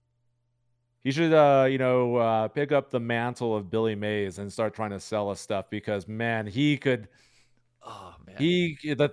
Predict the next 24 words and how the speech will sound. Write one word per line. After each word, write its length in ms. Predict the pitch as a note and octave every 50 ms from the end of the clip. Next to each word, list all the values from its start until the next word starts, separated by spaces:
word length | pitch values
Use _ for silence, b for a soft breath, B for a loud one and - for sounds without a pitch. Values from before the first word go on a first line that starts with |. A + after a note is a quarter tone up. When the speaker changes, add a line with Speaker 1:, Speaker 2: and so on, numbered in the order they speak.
| -
Speaker 1:
the, 240 | - D#3 D3+ D3+ D3 A#2
the 120 | D3 D3
stuff 280 | C3 - F#3 F3 D#3+ -
that 180 | D#3 D3 C#3+
man 240 | C3+ C#3+ C#3 C#3 C3+
could 160 | B2 C3+ G2+
sell. 460 | - - C3+ C3 B2 A#2 A2+ A2+ A2+ - -
Actually, 300 | A#2+ C#3 D#3 - - C#3+
is 100 | C#3 -
he 80 | - E3+
still 260 | D#3+ - G3+ F#3 D3+
alive? 460 | B2 A2 G#2 G#2+ G#2 A2 B2 B2+ A2+
I 40 | A#2+
don't 100 | A#2+ A#2+
even 240 | A2 G#2 G2 G2 G2+
know. 80 | G#2+
Speaker 2:
David 180 | A2 - G#2 C3
Speaker 1:
Son 180 | A#2+ B2 B2+
Speaker 2:
Attenborough, 160 | B2+ C3+ C#3+ C#3+
Speaker 1:
of 60 | G#2
a 60 | G2+
Speaker 2:
I'm 200 | A#2 A#2+ B2+ A#2+
on 180 | A2+ A2 G#2+ G#2+
it. 120 | G#2+ -